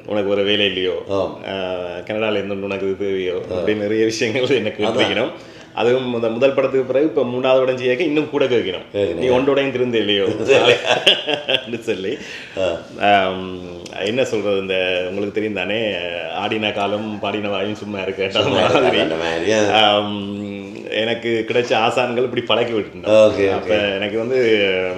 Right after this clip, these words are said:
Speaker 1: ஏதாவது செய்யணும் என்ற ஒரு விருப்பம் இருந்து கொண்டே இருக்கும்.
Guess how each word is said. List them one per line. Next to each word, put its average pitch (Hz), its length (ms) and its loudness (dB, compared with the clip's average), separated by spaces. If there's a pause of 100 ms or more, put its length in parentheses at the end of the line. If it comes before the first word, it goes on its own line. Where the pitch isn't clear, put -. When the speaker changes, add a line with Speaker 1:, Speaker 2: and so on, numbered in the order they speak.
Speaker 1:
ஏதாவது 123 480 2
செய்யணும் 117 440 0
என்ற 110 280 0
ஒரு 101 600 2 (380)
விருப்பம் 113 300 -2
இருந்து 113 200 -4
கொண்டே 110 200 -2
இருக்கும். 95 300 -2